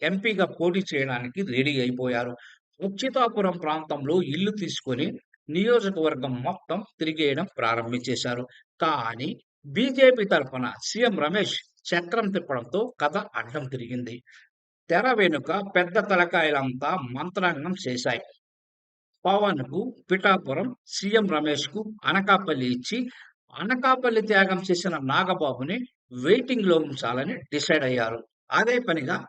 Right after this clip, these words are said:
పవన్ కోసం త్యాగం చేసిన వర్మకు కూడా వెయిటింగ్ తప్పలేదు. అంటే వర్మ, నాగబాబు ఇద్దరూ సమానమైన త్యాగాలు చేశారు. నాగబాబుకు రాజ్యసభ ఇవ్వాల్సింది కానీ కుదరలేదు. అప్పుడే ప్రకటన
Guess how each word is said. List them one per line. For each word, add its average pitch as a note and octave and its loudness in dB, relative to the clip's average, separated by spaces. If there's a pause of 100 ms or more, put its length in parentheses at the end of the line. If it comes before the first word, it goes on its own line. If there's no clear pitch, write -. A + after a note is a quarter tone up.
(120)
పవన్ B3 4
కోసం G3 2
త్యాగం F3+ 2
చేసిన D3+ -4
వర్మకు F#3+ -2
కూడా D3 0 (180)
వెయిటింగ్ F3+ 0
తప్పలేదు. B2+ -2 (400)
అంటే C#3 0 (320)
వర్మ, A3+ -2
నాగబాబు F#3 0
ఇద్దరూ D#3 2
సమానమైన F#3+ 0
త్యాగాలు D#3 0
చేశారు. C#3 -2 (380)
నాగబాబుకు D#3 -2
రాజ్యసభ F3 -2
ఇవ్వాల్సింది D3 -2
కానీ D3 -2 (220)
కుదరలేదు. C#3 0 (360)
అప్పుడే A#3+ 0
ప్రకటన F#3+ 2